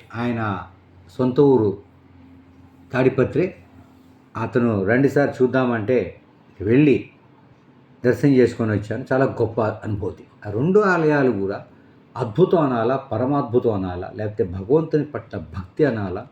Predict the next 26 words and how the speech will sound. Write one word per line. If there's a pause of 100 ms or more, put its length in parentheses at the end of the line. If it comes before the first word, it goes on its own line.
(120)
ప్రజల
పట్ల (520)
అభిమానం,
అంటే (480)
ప్రజలకి, (180)
పామరుల
దగ్గర
నుంచి
పండితుల
దాకా (460)
మన
పురాణాలని
శిల్ప
రూపంలో
చూపించడం
వల్ల
వారిలో (440)
పురాణాల
పట్ల
ఆసక్తి, (420)
పురాణాల
పట్ల
ఒక
అవగాహన
కలుగుతుందన్న
ఒక